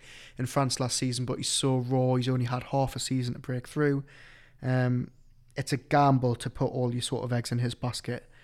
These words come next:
Um, so I think they'll definitely want an out-and-out number nine, proven Premier League experience,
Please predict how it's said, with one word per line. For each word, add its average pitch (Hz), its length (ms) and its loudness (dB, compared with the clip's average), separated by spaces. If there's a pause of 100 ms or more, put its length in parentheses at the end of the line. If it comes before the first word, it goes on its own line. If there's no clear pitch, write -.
(540)
Um, 120 400 -4 (240)
so - 220 0
I 120 80 4
think 127 260 -2
they'll 123 160 2
definitely 127 340 2
want 120 240 0
an 127 80 0
out-and-out 127 380 2
number 120 240 0
nine, 120 240 0
proven 127 540 2
Premier 135 280 2
League 123 180 2
experience, 120 720 -4